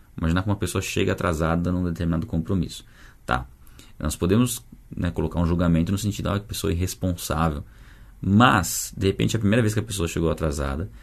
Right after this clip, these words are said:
de repente ela chegou atrasada porque ela teve que resolver algum tipo de urgência e emergência,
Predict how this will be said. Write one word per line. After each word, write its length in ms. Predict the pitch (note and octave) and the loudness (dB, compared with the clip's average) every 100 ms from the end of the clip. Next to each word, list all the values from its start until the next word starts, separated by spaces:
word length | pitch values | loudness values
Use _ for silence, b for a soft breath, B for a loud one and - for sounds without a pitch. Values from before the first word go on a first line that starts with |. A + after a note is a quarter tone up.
| b b | b b
de 120 | - | 2
repente 380 | E2 - G#2 G2 | 2 4 2 4
ela 80 | F#2 | 0
chegou 200 | - F#2+ | 2 0
atrasada 340 | F2+ E2+ E2 | 0 -2 -2
porque 100 | - | -2
ela 60 | E2 | -2
teve 160 | E2 E2 | -2 -4
que 80 | |
resolver 240 | F2 E2+ D#2+ | -2 -2 0
algum 280 | E2 F#2+ A2+ | 0 0 -2
tipo 300 | A2 - E2+ | -4 -8 -4
de 140 | F2+ | 0
urgência 680 | E2+ D#2 D#2+ D#2+ - G2 G2+ | 0 0 0 0 -2 -4 -4
e 120 | F2 | 0
emergência, 600 | E2 E2 D#2 E2 G#2 - | 2 2 2 0 0 -4